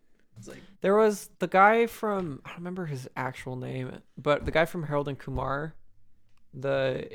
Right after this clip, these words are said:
Speaker 2: Indian guy, um,
Speaker 1: Mm.
Speaker 2: or Indian persuasion guy. I don't know what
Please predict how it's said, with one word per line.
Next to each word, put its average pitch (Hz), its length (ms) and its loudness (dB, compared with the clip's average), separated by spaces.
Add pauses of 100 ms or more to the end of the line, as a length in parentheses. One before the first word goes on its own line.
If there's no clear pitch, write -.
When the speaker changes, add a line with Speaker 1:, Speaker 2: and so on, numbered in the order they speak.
Speaker 2:
Indian 143 300 -6
guy, 160 340 -4 (480)
um, 135 200 -14
Speaker 1:
Mm. 131 880 -6
Speaker 2:
or 135 120 -4
Indian 139 300 -4
persuasion 131 440 -8
guy. 143 100 -4
I - 100 -6
don't - 100 -10
know 143 100 -8
what - 180 -8